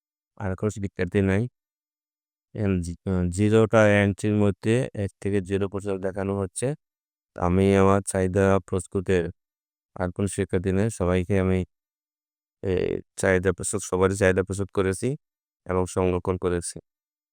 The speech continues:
এখন এই শিক্ষার্থীগুলো সবাইকে পাবো আমি এই ক্লাস্টারে চাহিদা জমা দান। এই ক্লাস্টারে চাহিদা জমা দান,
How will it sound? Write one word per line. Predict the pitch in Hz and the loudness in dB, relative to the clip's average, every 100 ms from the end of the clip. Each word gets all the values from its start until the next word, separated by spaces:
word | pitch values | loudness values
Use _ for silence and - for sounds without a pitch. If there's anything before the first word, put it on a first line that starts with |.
| _ _ | _ _
এখন | 107 101 101 | -4 0 2
এই | 107 | 2
শিক্ষার্থীগুলো | - 107 107 90 101 107 | 0 -2 -2 -2 -2 -2
সবাইকে | 107 95 95 98 110 | -2 0 2 2 -2
পাবো | 101 95 101 | -2 0 0
আমি | 101 131 - _ _ _ _ | 0 -2 -8 _ _ _ _
এই | 92 87 | -6 -6
ক্লাস্টারে | - 98 101 - 110 | 2 4 4 2 0
চাহিদা | 101 101 95 95 | 2 2 2 2
জমা | 95 90 | 2 0
দান। | 82 80 _ _ _ _ _ _ _ _ _ _ _ _ _ _ _ _ _ _ | -2 -6 _ _ _ _ _ _ _ _ _ _ _ _ _ _ _ _ _ _
এই | 104 87 | -8 -8
ক্লাস্টারে | - 95 98 - 107 104 110 | -2 2 2 0 0 2 0
চাহিদা | - 92 92 101 | -2 -4 -2 -2
জমা | 101 98 | 2 2
দান, | 95 113 | 2 -2